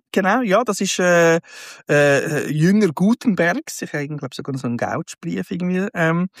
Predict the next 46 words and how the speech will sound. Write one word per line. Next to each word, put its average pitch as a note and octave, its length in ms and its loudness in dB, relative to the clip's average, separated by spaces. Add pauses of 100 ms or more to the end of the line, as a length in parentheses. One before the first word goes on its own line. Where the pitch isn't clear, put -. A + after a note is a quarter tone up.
(380)
äh, C#3+ 200 4
tatsächlich, G3+ 800 0
also E3+ 200 0
grad, - 240 -2
äh, E3+ 220 4
zum D#3+ 180 -2
Wechsel D#3 300 -4
gewesen - 160 -16
zum D#3 160 0
Desktop-Publishing. F#3 880 0
Also D3+ 160 -2
ich C3 60 -6
bin - 80 -6
dann C3 180 2
so A#2+ 320 0
am A#2+ 160 0
Mac B2+ 320 0
gross D3+ 400 0
geworden G#3+ 440 0 (460)
und, C#3+ 320 2
und, C#3+ 300 0
und C3+ 220 2
habe B2 160 0
Typografie C3+ 640 -4
geliebt, F#3 420 0
auch C3 40 0
immer D#3+ 220 2
noch. A#3+ 320 2
Ähm, D#3 320 2 (300)
ich - 80 -12
habe D3 100 2
aber C#3+ 100 0
immer E3 160 2
im D#3+ 80 2
Kopf - 280 -2
gehabt, C#3 220 2
eigentlich B2+ 320 -2
Grafiker D#3 480 -2
zu - 160 -10
werden D#3+ 220 -2
und D#3 120 -4
so, C#3 300 -4 (600)
auf - 100 -20
der - 80 -14
Strasse - 460 -6
Zeug D#3+ 260 -6